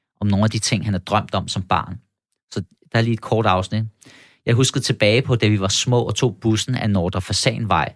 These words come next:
fra Nørrebro til en moské i Valby. Der var et hjørnehus på den rute, som han gang på gang komplimenterede for at være smuk og charmerende." Altså hans far. "En dag var der sat et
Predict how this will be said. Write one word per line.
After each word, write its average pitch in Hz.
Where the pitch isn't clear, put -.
fra -
Nørrebro 92
til -
en 95
moské 90
i 92
Valby. 82
Der 101
var 90
et 104
hjørnehus 98
på 117
den 101
rute, 90
som 104
han 95
gang 113
på 107
gang 87
komplimenterede 92
for 95
at 82
være 76
smuk -
og -
charmerende." 85
Altså 87
hans -
far. 76
"En 120
dag 127
var 117
der 98
sat 90
et 85